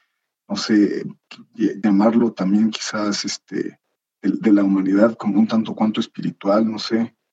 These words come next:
¿no? Los mundos que él plantea son mundos con mucho desarrollo tecnológico, pero, este, con muy poca capacidad humana.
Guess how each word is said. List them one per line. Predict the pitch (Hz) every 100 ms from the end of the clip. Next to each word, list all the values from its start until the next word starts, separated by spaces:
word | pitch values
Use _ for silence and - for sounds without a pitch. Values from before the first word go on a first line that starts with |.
| _ _ _
¿no? | - 123
Los | 117
mundos | 110 117 123 120
que | -
él | 113 110
plantea | 113 101 - 117 110
son | - 113
mundos | 110 107 104 107 - - -
con | 110
mucho | 123 120
desarrollo | 135 113 107 117
tecnológico, | 113 - - 117 - - -
pero, | - 110 110 131 120
este, | 101 - 98 82 76
con | - 120
muy | 131
poca | - 131 - -
capacidad | - - - 98 107
humana. | 113 104 123 117 104